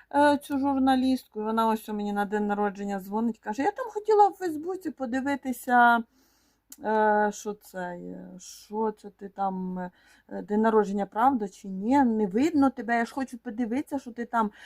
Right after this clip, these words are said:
в Тіктоці робиш". Нічого я там благодаря вам уже не роблю. А що сталося з га-, там просто чоловік приїхав.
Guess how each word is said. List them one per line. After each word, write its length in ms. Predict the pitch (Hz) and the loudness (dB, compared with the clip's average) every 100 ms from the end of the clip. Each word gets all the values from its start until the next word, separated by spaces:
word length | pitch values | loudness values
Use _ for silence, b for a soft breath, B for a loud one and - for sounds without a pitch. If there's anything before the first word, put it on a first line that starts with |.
| B | B
в 40 | _ | _
Тіктоці 680 | - - 214 262 277 240 220 | -10 -8 2 2 2 -2 -4
робиш". 540 | 214 214 190 202 202 - | 0 0 0 -6 -10 -6
Нічого 460 | 370 - 381 359 | -6 -4 -4 -2
я 120 | 349 302 | -2 0
там 200 | 302 262 | 2 6
благодаря 480 | 320 392 392 349 | 6 6 6 4
вам 280 | 254 262 359 | 6 6 4
уже 200 | 196 208 | -2 -2
не 160 | 233 214 | -2 -4
роблю. 420 | 180 180 180 180 _ b b 247 b | -6 -10 -14 -18 _ b b -20 b
А 420 | 220 247 247 247 254 | 4 6 8 6 2
що 160 | 262 | -6
сталося 540 | - 285 269 277 262 262 | 0 2 4 2 -4 -4
з 60 | |
га-, 260 | 247 262 - | -2 -4 -6
там 180 | 214 208 | -12 -10
просто 280 | 220 254 | -10 -8
чоловік 380 | 233 247 226 - | -6 -4 -4 -6
приїхав. 580 | 427 320 381 - - | -8 -2 0 0 0